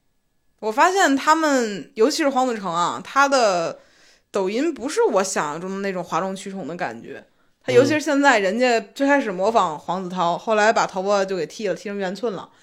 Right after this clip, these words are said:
Speaker 2: 嗯。
Speaker 1: 然后现在每天会就是拍一些自己什么干农活儿啊、吃饭啊，就他就是记录自己的生活。
Speaker 2: 嗯。
Speaker 1: 啊，然后以及介绍自己的父亲啊。那天还看他要做直播，然后给大家抽奖。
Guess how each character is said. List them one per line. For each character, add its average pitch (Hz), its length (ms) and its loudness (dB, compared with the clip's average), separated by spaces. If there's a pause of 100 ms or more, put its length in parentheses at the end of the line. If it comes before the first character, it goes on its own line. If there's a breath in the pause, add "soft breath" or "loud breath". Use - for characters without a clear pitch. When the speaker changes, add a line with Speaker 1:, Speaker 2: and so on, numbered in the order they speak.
(140 soft breath)
Speaker 2:
嗯。 123 100 -6
Speaker 1:
然 202 100 0
后 208 60 0
现 233 160 -2
在 226 120 2
每 175 180 -4
天 214 460 -2 (340 soft breath)
会 190 720 0 (320)
就 196 140 -6
是 196 160 -6
拍 214 280 0
一 208 80 0
些 208 200 -2
自 214 160 -8
己 160 200 -8
什 160 100 -10
么 185 180 -10 (100)
干 190 180 -2
农 185 160 -4
活 180 260 -2
儿 208 120 4
啊、 202 240 4
吃 233 240 -8
饭 233 300 0
啊， 170 80 -4
就 240 160 0
他 339 200 2 (380)
就 339 140 -2
是 269 60 0
记 - 140 -6
录 262 100 -4
自 240 100 -8
己 226 80 -6
的 160 80 -4
生 240 260 -4
活。 180 240 -10 (160 soft breath)
Speaker 2:
嗯。 110 340 -6
Speaker 1:
啊， 147 300 -16
然 175 120 -4
后 214 80 -2
以 202 120 -6
及 185 200 -14
介 220 160 -2
绍 208 120 2
自 202 100 -8
己 202 80 -10
的 180 80 -8
父 233 260 -8
亲 208 160 -8
啊。 127 320 -8
那 254 140 0
天 262 260 2
还 254 140 2
看 226 340 -2
他 233 200 0
要 226 180 2
做 220 260 -6
直 190 240 -8
播， 220 380 2
然 190 140 0
后 214 120 2
给 196 140 -4
大 170 100 4
家 185 100 4
抽 247 340 -2
奖。 190 240 -2